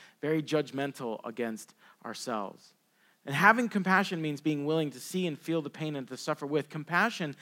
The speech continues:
was at the core of Christ's way of being. If you look at the way that Jesus showed up in the world, compassion marks his ministry.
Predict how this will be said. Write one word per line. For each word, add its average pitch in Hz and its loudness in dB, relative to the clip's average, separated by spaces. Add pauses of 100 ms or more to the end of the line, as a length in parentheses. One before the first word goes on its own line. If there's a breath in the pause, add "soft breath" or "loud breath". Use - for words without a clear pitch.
(220 loud breath)
was 170 6
at 202 4
the 180 0
core 214 6
of - 2
Christ's 190 2 (240 soft breath)
way 180 10
of 156 2
being. 151 2
If 120 -4
you 175 4
look 208 8
at 226 0
the 214 2
way 190 6
that 170 2
Jesus 175 0
showed 175 4
up 170 2
in 156 0
the 143 -2
world, 156 2 (240 loud breath)
compassion 170 2
marks 151 0
his 139 -6
ministry. 139 -6